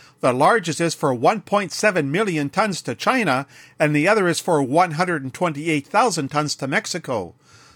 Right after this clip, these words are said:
Delivery for both is to be during the two thousand twenty-one twenty-two marketing year. Later this morning, the U S D A will issue its weekly export inspections report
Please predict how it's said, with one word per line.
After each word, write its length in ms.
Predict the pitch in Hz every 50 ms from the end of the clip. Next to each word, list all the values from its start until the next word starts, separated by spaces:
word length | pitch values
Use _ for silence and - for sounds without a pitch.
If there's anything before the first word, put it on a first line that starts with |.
| _ _
Delivery 420 | - 151 - - 196 202 190 170 147
for 180 | - - 139
both 380 | 113 107 208 226 226 202 170 -
is 160 | 156 131 -
to 60 | -
be 120 | - 156 135
during 280 | 117 175 185 190 185
the 80 | 156 143
two 200 | - - 214 202
thousand 440 | 180 202 185 185 175 - 131 123 -
twenty-one 580 | - 185 185 165 147 151 196 208 180 147 127
twenty-two 800 | 120 - - 175 160 - 131 113 - - 208 233 185 151 143 - - - - _ _
marketing 540 | 123 135 170 185 - 170 135 135 123 123 135
year. 360 | 170 196 180 135 107 87 - - _ _ _ _ _ - _ - - - - _ _ 123
Later 320 | 120 151 208 240 220 175
this 280 | 135 139 135 - - -
morning, 340 | 147 151 180 214 214 190
the 80 | 156 147
U 260 | 127 139 175 175 165 170
S 160 | 156 143 -
D 240 | - 175 156 156 -
A 160 | 220 202 190 175
will 300 | 151 165 196 190 175 -
issue 340 | 214 233 226 - - 196 175
its 220 | 160 147 - -
weekly 460 | 165 190 240 214 - 196 180 175 - - - - - - _ -
export 420 | - - - - - 202 190 160
inspections 640 | 156 147 - - - 269 269 - - 190 160 139 -
report 480 | 143 135 - - 156 147 156 196 202